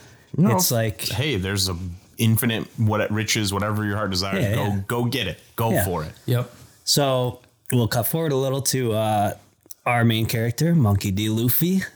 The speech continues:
Speaker 2: who is a, uh, a little boy who, uh, he ends up eating a devil fruit and turns into a rubber man. And he, uh,
Speaker 1: It's a devil
Speaker 2: goes
Speaker 1: fruit.
Speaker 2: out to sea and looking for, uh, his crew members. And, uh, devil fruit is,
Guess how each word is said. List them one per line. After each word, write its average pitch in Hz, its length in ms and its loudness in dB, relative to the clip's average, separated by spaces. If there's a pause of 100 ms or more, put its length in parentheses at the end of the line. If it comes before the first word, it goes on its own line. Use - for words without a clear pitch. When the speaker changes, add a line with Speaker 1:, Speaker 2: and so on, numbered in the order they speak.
(260)
Speaker 2:
who 110 180 4
is 107 200 2
a, 104 160 0
uh, 98 320 2 (100)
a 117 80 0 (100)
little 107 260 0
boy 110 320 0
who, 104 280 0 (340)
uh, 110 220 0
he 127 100 2
ends 123 160 2
up 117 140 0
eating 104 240 0
a 98 60 0
devil 98 260 0
fruit 110 340 -2 (160)
and 107 280 0
turns 110 240 0
into 110 260 0
a 104 60 0
rubber 98 260 0
man. 104 340 2 (360)
And 127 540 2
he, 135 240 0
uh, 139 260 0 (560)
Speaker 1:
It's - 100 -4
a 92 60 2
devil 85 240 0
Speaker 2:
goes 131 180 2
Speaker 1:
fruit. 143 80 0
Speaker 2:
out 143 120 -4
to 151 100 0
sea 160 340 2
and 101 340 0 (400)
looking 127 300 4
for, 131 240 0
uh, 127 80 0
his 127 140 0
crew 143 180 0
members. 143 480 0
And, 104 220 4 (420)
uh, 123 140 4
devil 147 240 2
fruit 107 280 -2
is, 120 320 0